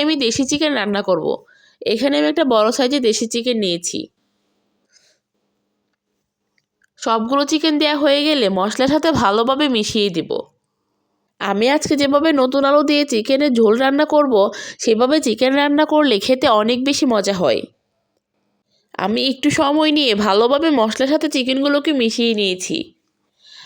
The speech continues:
এখন ঢেকে ভালোভাবে কষিয়ে নিব। এখন চুলার আঁচটাকে হাইতে রেখেই প্রথমে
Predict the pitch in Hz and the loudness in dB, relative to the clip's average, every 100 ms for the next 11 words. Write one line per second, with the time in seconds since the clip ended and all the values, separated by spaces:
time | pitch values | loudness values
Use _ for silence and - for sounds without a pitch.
0 | - - - 208 294 294 254 247 233 277 | -20 -10 -6 -2 0 0 2 0 2 0
1 | 233 214 254 285 320 233 233 262 233 208 | 2 2 2 2 2 2 2 0 0 0
2 | 165 - - _ _ _ _ _ _ _ | -2 -4 -6 _ _ _ _ _ _ _
3 | _ _ - 180 202 311 302 320 320 330 | _ _ -8 -6 -2 0 2 4 4 4
4 | 320 - 320 349 254 277 - 277 311 359 | 2 0 0 0 2 0 0 0 2 2
5 | 294 254 320 | 2 2 2